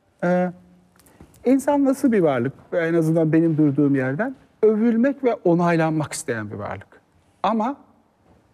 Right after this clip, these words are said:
övecek ve onaylayacakların da hayalini kurar. Belli kişilerdir bunlar.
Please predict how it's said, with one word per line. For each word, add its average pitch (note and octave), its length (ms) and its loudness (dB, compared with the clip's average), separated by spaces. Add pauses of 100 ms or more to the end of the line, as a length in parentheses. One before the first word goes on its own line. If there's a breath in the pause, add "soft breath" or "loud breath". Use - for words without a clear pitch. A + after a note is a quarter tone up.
(240)
övecek G#3 540 2
ve G3+ 40 2
onaylayacakların F#3+ 1040 0
da A3 140 -2
hayalini E3 440 2
kurar. G2 280 -6 (220)
Belli E3 240 2
kişilerdir G#2 600 -4
bunlar. - 400 -16